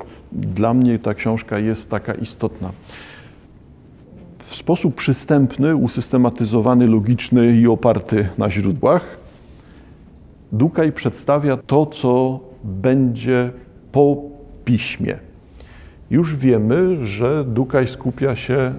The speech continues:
na transferze przeżyć i będzie widział w tym bezpośrednim transferze przeżyć następny etap, no właśnie waham się przed pojęciem rozwoju,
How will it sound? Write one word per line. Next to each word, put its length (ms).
na 480
transferze 600
przeżyć 800
i 100
będzie 400
widział 420
w 100
tym 320
bezpośrednim 1000
transferze 580
przeżyć 600
następny 760
etap, 480
no 140
właśnie 240
waham 280
się 120
przed 200
pojęciem 640
rozwoju, 580